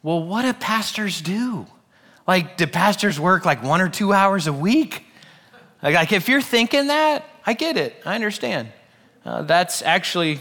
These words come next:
what I thought before I became a pastor. And when I became a pastor, I found out that pastoring has been the hardest job I've ever had. It's been the hardest thing I've ever done.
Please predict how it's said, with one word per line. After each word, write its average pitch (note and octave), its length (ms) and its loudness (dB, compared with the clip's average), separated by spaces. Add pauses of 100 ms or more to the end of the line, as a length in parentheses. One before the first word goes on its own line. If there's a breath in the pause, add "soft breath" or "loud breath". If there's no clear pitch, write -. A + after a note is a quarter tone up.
(100)
what D#3 140 2
I E3+ 140 4
thought F3 440 2
before D#3+ 280 -2
I E3+ 80 2
became F3 280 -6
a D3 60 -6
pastor. A#2+ 420 -6 (1000 loud breath)
And C3+ 340 -4
when C#3+ 120 2
I D3+ 80 4
became F#3 320 2
a F#3 40 2
pastor, G3 400 2
I D3 80 4
found E3 360 2
out F#3+ 340 2 (480 soft breath)
that C3+ 240 -2
pastoring F3+ 640 -2 (100)
has C#3+ 180 -2
been C3 220 -4
the A#2 100 -2
hardest B2+ 560 -4
job F2 440 -8 (540)
I've G#2 180 -10
ever F#2 200 -16
had. F2 260 -18 (920)
It's - 80 -20
been G#2+ 180 -14
the G2 60 -14
hardest A2 400 -8
thing F#2+ 320 -16 (240)
I've F#2+ 140 -16
ever F2+ 180 -18
done. F2 220 -20